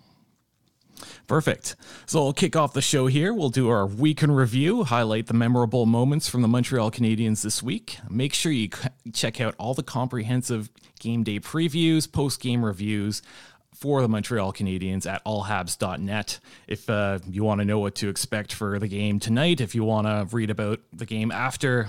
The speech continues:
make sure you check all that out. So on the twenty-sixth of February, Montreal goes into Ottawa. It's the return of the Hamburglar,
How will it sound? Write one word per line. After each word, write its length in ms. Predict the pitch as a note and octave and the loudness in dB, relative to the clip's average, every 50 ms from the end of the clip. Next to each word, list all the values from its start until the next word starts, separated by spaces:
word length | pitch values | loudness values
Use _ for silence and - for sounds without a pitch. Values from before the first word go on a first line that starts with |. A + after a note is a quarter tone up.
| G#2+ - | -4 -6
make 220 | G2+ A2 G#2 G2 | -4 -4 -4 -4
sure 120 | - - A2 | -2 -2 -2
you 140 | G2 F#2+ | -2 -2
check 240 | F#2 - - G2+ F2+ | -2 -2 -2 -2 0
all 140 | G#2+ G2+ F#2+ | 0 0 0
that 240 | F2 F#2 F2+ E2+ E2+ | -2 -4 -4 -4 -4
out. 340 | F2+ F#2 G2 - - - - _ _ _ _ _ _ _ _ _ - - - - - - - - | -4 -4 -4 -6 -8 -10 -12 _ _ _ _ _ _ _ _ _ -20 -20 -18 -18 -16 -16 -14 -10
So 380 | - - - C3 A#2+ A#2 A#2 - - | -4 0 2 4 4 4 2 0 0
on 340 | A2 A#2+ A#2+ A#2+ A#2 A2+ | -2 -2 0 2 2 2
the 120 | A2 G2+ G#2 | 0 0 0
twenty-sixth 880 | - - - E3+ F3+ F#3+ E3 C3 - - D3+ D3+ D3 - - - - | -2 0 2 4 4 6 4 4 2 2 2 0 0 0 -2 -4 -4
of 220 | - A#2+ A#2 G#2 | -2 -4 -4 -4
February, 800 | - - - B2+ C3 C#3 B2+ D3 C3 B2 A#2 G#2+ F#2+ F#2 F#2 F2+ E2 - - - | -6 -6 -2 0 0 2 4 4 4 4 4 2 2 0 -2 -4 -6 -8 -12 -12
Montreal 540 | - G2 G2 F#2+ - - A2+ G#2 G#2 G2+ G#2 | -8 -6 -4 -4 -4 -2 0 0 0 0 0
goes 340 | G2+ G#2+ G#2 G2+ G2+ F#2+ - | -2 -2 -2 -2 -2 -4 -4
into 180 | G2 F2+ - G2 | -4 -4 -4 -4
Ottawa. 580 | E2+ F#2 G2+ G#2 G#2+ G#2+ A2 A#2+ C3 B2+ A#2 - | -6 -4 -4 -4 -2 0 0 2 2 0 0 -4
It's 280 | - G#2+ - - - | -6 -8 -6 -8 -8
the 180 | - A#2+ G#2 G#2 | -8 -8 -8 -8
return 440 | F#2+ G2+ - - - D#3 D3 C#3+ C#3 | -6 -6 -4 -2 0 2 4 4 4
of 100 | C3+ A#2+ | 4 2
the 100 | B2+ A2 | 0 0
Hamburglar, 840 | G2+ C3+ B2+ B2+ B2 A#2 C3 B2 A#2+ G#2+ B2 B2+ B2+ B2 B2 A#2 | 0 2 2 2 4 4 2 2 2 0 0 0 2 2 2 0